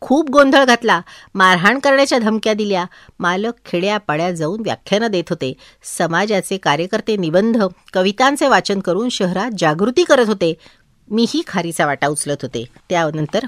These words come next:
मालक रोज लिहित. अठराशे शहात्तर साली महाराष्ट्रात मोठा दुष्काळ पडला. आम्ही अनेक ठिकाणून अन्नधान्य आणि पैसे गोळा केले. ठिकठिकाणी उभारलेल्या अन्नछत्रांची जबाबदारी माझ्यावरच होती. मी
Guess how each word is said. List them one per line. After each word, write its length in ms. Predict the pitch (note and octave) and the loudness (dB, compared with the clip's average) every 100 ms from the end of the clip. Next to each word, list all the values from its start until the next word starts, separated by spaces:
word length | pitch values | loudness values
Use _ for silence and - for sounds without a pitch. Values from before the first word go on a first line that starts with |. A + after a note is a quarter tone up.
| - | -4
मालक 520 | D#3 C#3 E3+ G3+ - | -2 0 0 -2 -2
रोज 360 | D#3+ F#3+ A#3+ D3+ | 2 4 2 0
लिहित. 260 | D3+ F#3 - - | 2 2 0 -4
अठराशे 580 | A3+ - C#4+ C4+ C4 C#4+ | -4 0 0 2 -2 -2
शहात्तर 520 | - - A3 - C#4 | -4 -6 -6 -4 -4
साली 340 | C4 D3 C3 C3 | -2 -2 -4 -8
महाराष्ट्रात 520 | D#3 D3+ E3 F#3 A3+ A3+ | -6 -4 -6 -6 -6 -6
मोठा 400 | D#3+ - - G3 | -10 -12 -4 -2
दुष्काळ 400 | D3 B2+ - B2 | -2 -8 -6 -6
पडला. 300 | - G2 G2 - _ - - - | -6 -10 -10 -14 _ -20 -20 0
आम्ही 240 | A3+ D4 | 2 4
अनेक 300 | C4 A#3 E4 D#4+ | 4 4 2 -2
ठिकाणून 460 | B3+ B3 A3 B3 A3+ | -4 2 2 2 0
अन्नधान्य 580 | E3+ F#3 F#3 E3 E3 | -2 -2 -2 -2 -4
आणि 140 | F3 G#3+ | -6 -6
पैसे 360 | F3 D#3 - | -4 -4 -4
गोळा 200 | F3+ C3 | -2 -2
केले. 300 | A#2+ A2+ G2 - _ - _ - | -2 -6 -10 -14 _ -20 _ -4
ठिकठिकाणी 640 | E4 - D4 B3+ B3 D4 | -4 -2 0 4 4 2
उभारलेल्या 580 | A#3+ F#3 G3+ G#3 A3 A3+ | 0 0 0 0 2 0
अन्नछत्रांची 720 | G3 A#3+ G#3+ F3+ F3+ G3 A3 | 0 -2 -2 -2 -2 -2 -2
जबाबदारी 480 | E3+ E3 F3 F3 | -2 -2 -2 -4
माझ्यावरच 540 | A#3+ F3 D3 G3 B3+ A3+ | 0 0 2 2 2 0
होती. 240 | E3 C3 B2+ _ _ - - | -2 -6 -14 _ _ -18 -4
मी 120 | C#4 | 0